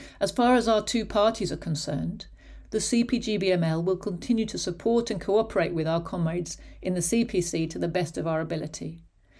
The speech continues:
In particular, we will continue to do what we can to expose the lies that fill Western media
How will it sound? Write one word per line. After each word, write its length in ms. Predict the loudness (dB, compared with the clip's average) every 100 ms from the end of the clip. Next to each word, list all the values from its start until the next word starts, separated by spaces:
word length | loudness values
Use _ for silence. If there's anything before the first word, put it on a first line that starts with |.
| -20 -20 -20 _ -6
In 120 | -4
particular, 800 | -2 -2 -2 -2 -2 -2 -4 -10 -10 2
we 140 | 4
will 100 | 4
continue 480 | 0 -2 4 6 6
to 140 | 4
do 180 | 2 2
what 140 | 0
we 80 | -2
can 360 | -4 -2 -2 0
to 100 | 0
expose 600 | -2 -4 2 4 6 4
the 100 | 0
lies 560 | 2 4 6 4 2 0
that 160 | -6
fill 320 | 0 4 4 4
Western 400 | 2 0 0 2
media 480 | 0 0 -2 -6